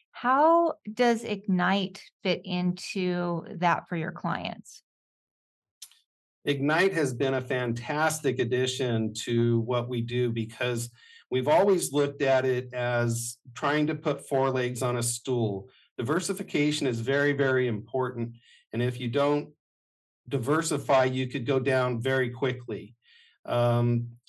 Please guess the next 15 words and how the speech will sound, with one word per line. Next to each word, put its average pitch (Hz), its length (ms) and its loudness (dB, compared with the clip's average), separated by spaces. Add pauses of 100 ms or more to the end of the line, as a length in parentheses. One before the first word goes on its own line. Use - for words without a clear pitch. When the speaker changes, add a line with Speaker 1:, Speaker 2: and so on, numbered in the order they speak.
(100)
Speaker 2:
so 156 200 0
what 156 240 2
we 180 120 2
try 170 220 2
to 147 120 2
do 139 200 0
is 135 140 -2
make 139 160 -2
sure 143 140 -2
that 127 100 -2
people 156 260 -2
are 123 80 -2
well 139 240 0
diversified 120 920 -2 (420)
and 127 600 -2